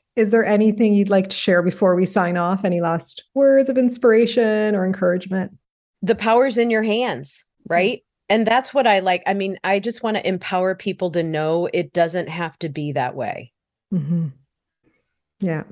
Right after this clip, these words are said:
Speaker 1: And especially
Speaker 2: I know
Speaker 1: in
Speaker 2: what it's like
Speaker 1: healthcare.
Speaker 2: to live there. Yeah.
Speaker 1: Yeah.
Speaker 2: Yeah.
Speaker 1: Yeah.
Speaker 2: And in he-, in healthcare, girl, that's so important
Speaker 1: Yeah.
Speaker 2: to take your health into your own hands. And that's why your podcast is so important,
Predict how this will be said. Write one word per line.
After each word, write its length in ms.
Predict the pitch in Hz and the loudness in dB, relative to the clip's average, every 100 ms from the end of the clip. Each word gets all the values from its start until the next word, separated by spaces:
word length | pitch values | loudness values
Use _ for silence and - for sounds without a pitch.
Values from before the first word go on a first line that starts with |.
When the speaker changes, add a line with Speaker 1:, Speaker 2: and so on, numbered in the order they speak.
| _ | _
Speaker 1:
And 100 | 190 | -4
especially 260 | 175 214 175 | -2 0 2
Speaker 2:
I 20 | |
know 100 | 180 | 2
Speaker 1:
in 60 | 175 | 2
Speaker 2:
what 120 | 190 | 2
it's 220 | 214 160 | 2 2
like 140 | 202 185 | 0 0
Speaker 1:
healthcare. 80 | 156 | 0
Speaker 2:
to 80 | |
live 200 | 180 180 160 | -4 -6 -6
there. 320 | 160 156 151 _ - | -4 -4 -6 _ -6
Yeah. 480 | 156 170 208 214 180 - | 0 2 0 -2 -6 -12
Speaker 1:
Yeah. 300 | 165 147 131 - _ _ 254 | -8 -6 -8 -12 _ _ -2
Speaker 2:
Yeah. 280 | 202 196 - | 2 2 2
Speaker 1:
Yeah. 40 | |
Speaker 2:
And 240 | 220 247 277 | 0 0 0
in 120 | 226 | 0
he-, 160 | 220 208 | -2 -4
in 140 | 190 190 | -4 -4
healthcare, 480 | 185 175 - 156 135 | -4 -4 -4 -6 -4
girl, 260 | 160 156 | -2 -2
that's 260 | 156 147 - | 0 -4 -4
so 280 | 175 170 - | -2 -2 -2
important 640 | 175 - 185 170 156 185 | -6 -4 -2 -2 -4 -6
Speaker 1:
Yeah. 300 | 190 180 180 - _ _ - | -4 -4 -6 -10 _ _ -6
Speaker 2:
to 120 | 190 | -4
take 340 | - 180 175 | 0 -2 0
your 140 | 202 196 | -4 -2
health 340 | 185 175 175 - | 0 0 -2 -6
into 320 | 190 190 208 | -4 -4 -4
your 240 | 180 175 | -2 -2
own 260 | 156 170 165 | -2 -4 -4
hands. 480 | 165 165 151 143 - | -4 -4 -4 -6 -6
And 180 | 170 165 | -4 -2
that's 220 | 165 - | -4 -2
why 140 | 185 | -2
your 420 | 165 160 165 160 160 | -2 -2 0 -2 -4
podcast 500 | 160 147 170 147 - | -6 -6 -6 -8 -8
is 160 | 143 - | -12 -8
so 300 | - 156 151 | -4 -4 -4
important, 640 | 151 - 151 - 113 | -8 -6 -6 -6 -10